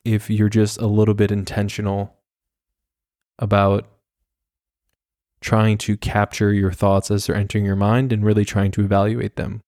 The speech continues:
with a little bit of curiosity. And it's not easy, right? It's so difficult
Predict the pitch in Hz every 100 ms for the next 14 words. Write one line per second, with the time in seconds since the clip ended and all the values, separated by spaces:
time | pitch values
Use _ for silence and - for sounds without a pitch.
0 | _ 120 123 120 120 113 107 104 - 104
1 | 101 101 104 - - 113 _ _ _ _
2 | _ _ - 107 104 107 123 - 107 107
3 | 104 101 110 104 - - 107 107 104 -
4 | _ _ _ _ _ _ _ 120 - 113
5 | 107 104 -